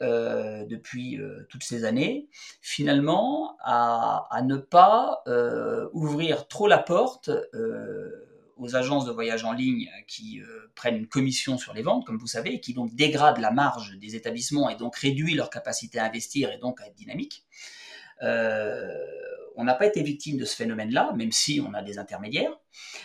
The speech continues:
On a surtout réussi à ne pas, euh, dépendre des grandes O T A internationales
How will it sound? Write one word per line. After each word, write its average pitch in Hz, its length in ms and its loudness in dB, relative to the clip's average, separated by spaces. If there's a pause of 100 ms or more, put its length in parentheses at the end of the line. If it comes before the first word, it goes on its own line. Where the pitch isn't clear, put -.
(160)
On 151 140 4
a 185 340 10
surtout 240 460 -2
réussi 196 800 2
à 120 160 4
ne 143 140 2
pas, 147 640 6
euh, 110 560 -4
dépendre 156 600 4
des 127 160 -4
grandes 151 460 4
O 147 80 4
T 143 220 0
A 127 220 6
internationales 131 680 0